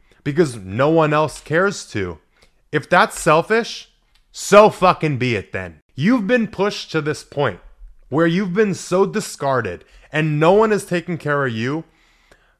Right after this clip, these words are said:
Babe, if you went full flip the fucking script and went fully selfish, that's justified too. But you're not even going that far. You're just demanding to be taken into consideration.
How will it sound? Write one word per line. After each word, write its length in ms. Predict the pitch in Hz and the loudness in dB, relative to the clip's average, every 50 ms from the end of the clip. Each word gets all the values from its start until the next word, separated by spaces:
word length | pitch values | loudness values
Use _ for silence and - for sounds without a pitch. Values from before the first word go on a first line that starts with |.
| _ _ | _ _
Babe, 320 | - 127 135 135 123 107 90 - - - - - _ - | -2 0 2 2 0 0 -4 -8 -16 -20 -20 -20 _ -8
if 220 | 139 131 117 120 | -8 -8 -6 -4
you 180 | 143 196 240 254 | -2 0 0 0
went 340 | 208 180 196 202 190 151 | 2 0 0 0 0 -4
full 320 | - - - 180 196 196 180 | -12 -6 0 2 2 2 2
flip 480 | 190 - - - 151 165 202 196 - | 0 -4 -8 -2 0 0 0 0 -2
the 100 | - 180 | -6 -6
fucking 380 | - - 190 190 180 - 160 135 | -4 -2 -4 -4 -2 -2 -6 -6
script 460 | - - - - 170 175 185 - - 139 | -6 -8 -8 -4 -2 -2 -2 -2 -4 -2
and 140 | 147 147 | 0 0
went 160 | 156 165 131 - | 0 0 -2 -4
fully 360 | - - 170 170 180 175 160 | -8 -6 -4 -2 0 -2 -2
selfish, 720 | - - - 143 147 156 - 190 202 208 202 - - - _ _ | -4 -4 -4 -2 -2 -2 -4 -4 -4 -4 -6 -8 -14 -18 _ _
that's 460 | 98 95 90 131 165 214 214 - - | -18 -4 2 4 4 4 2 0 -6
justified 720 | - 131 139 131 - - - - 170 165 170 175 156 139 | -4 -4 -4 -2 -2 -4 -2 0 0 0 0 0 -4 -6
too. 320 | - 214 208 170 104 85 - - _ _ - - _ | -4 -2 0 0 0 -2 -6 -14 _ _ -20 -14 _
But 80 | 147 151 | -4 -2
you're 160 | 151 175 - | 0 0 2
not 180 | 220 240 233 240 | 2 2 0 0
even 280 | 233 196 208 196 165 | -2 -2 -2 -4 0
going 280 | 143 156 165 170 165 156 | 0 0 0 0 0 -2
that 180 | 147 135 110 | -2 -4 -4
far. 320 | - - 156 156 135 110 98 | -6 -4 0 2 2 2 0
You're 180 | 104 123 160 | 0 -2 -4
just 200 | 175 185 233 190 | -4 -4 -6 -6
demanding 400 | 165 180 165 160 165 165 170 160 156 | -4 -4 -2 -2 -2 -2 -4 -4 -6
to 60 | 147 | -6
be 100 | 135 127 | -8 -8
taken 300 | - - 147 143 - 139 | -6 -6 -6 -6 -6 -6
into 160 | 135 127 127 | -6 -6 -8
consideration. 680 | - 123 110 107 117 104 107 113 110 104 - - 90 78 | -8 -10 -8 -8 -8 -6 -4 -4 -6 -6 -8 -12 -16 -18